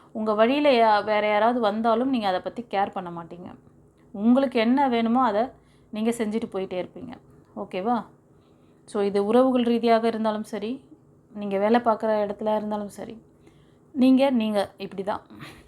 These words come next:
ஓகேவா? இன்னைக்கு டே நல்லா இருக்கு. இருந்தாலும்,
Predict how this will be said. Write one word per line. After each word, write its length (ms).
ஓகேவா? 540
இன்னைக்கு 300
டே 160
நல்லா 340
இருக்கு. 400
இருந்தாலும், 600